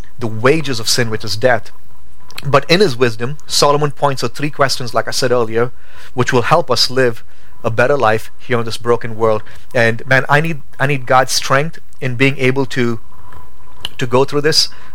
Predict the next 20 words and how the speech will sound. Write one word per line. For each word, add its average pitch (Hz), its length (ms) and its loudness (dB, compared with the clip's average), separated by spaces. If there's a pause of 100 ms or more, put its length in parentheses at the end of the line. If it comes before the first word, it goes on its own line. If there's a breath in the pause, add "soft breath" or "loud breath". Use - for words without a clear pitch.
Uh, 107 100 4
so 123 140 2
I'm 127 60 0
gonna 139 120 2
pray 147 240 2
right 139 240 0
now. 135 280 0 (320 soft breath)
I'm 123 100 2
gonna 131 140 0
pray 139 180 2
for 123 140 -2
you. 139 180 0
I'm 135 100 -2
gonna 131 140 0
pray 139 160 0
for 131 140 -2
me, 131 200 -2
because 120 520 0 (100)
these 131 260 -2
questions 139 400 0